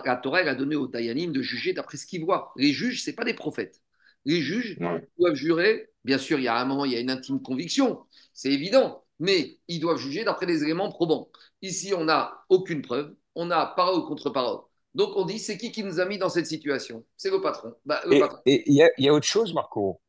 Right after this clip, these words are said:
Speaker 2: c'est
Speaker 1: Ouais.
Speaker 2: qu'il a pas mis en rapport le, le, l'épicier avec le salarié.
Speaker 1: Il a rien à mettre.
Speaker 2: pour qu'il y ait,
Speaker 1: Si,
Speaker 2: pour qu'il y ait
Speaker 1: non,
Speaker 2: cette
Speaker 1: s'il avait dit au,
Speaker 2: confiance.
Speaker 1: s'il avait dit au salarié, «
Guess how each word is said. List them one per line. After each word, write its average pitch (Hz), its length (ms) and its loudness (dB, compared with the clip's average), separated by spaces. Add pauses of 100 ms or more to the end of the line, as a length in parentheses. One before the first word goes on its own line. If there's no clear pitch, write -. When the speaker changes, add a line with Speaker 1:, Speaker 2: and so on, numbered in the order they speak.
Speaker 2:
c'est - 180 0
Speaker 1:
Ouais. 139 40 2
Speaker 2:
qu'il 156 140 6
a 151 60 8
pas 202 160 8
mis 208 160 6
en 180 100 10
rapport 185 720 2 (380)
le, 127 260 4
le, 123 280 4
l'épicier 202 840 -2 (240)
avec 147 400 2
le 151 60 0
salarié. 165 680 0 (600)
Speaker 1:
Il 151 80 2
a - 20 0
rien - 160 -4
à 220 40 0
mettre. 247 220 2
Speaker 2:
pour 165 160 -4
qu'il 185 200 2
y 190 60 8
ait, 151 140 0
Speaker 1:
Si, - 60 -14
Speaker 2:
pour - 160 -8
qu'il 156 120 -2
y 180 40 6
ait - 20 8
Speaker 1:
non, 233 60 6
Speaker 2:
cette 175 220 2
Speaker 1:
s'il 277 160 4
avait 247 140 8
dit 233 40 2
au, 208 40 0
Speaker 2:
confiance. - 280 -2 (280)
Speaker 1:
s'il 233 220 -2
avait 226 140 2
dit 202 100 -2
au 190 80 2
salarié, « 175 680 0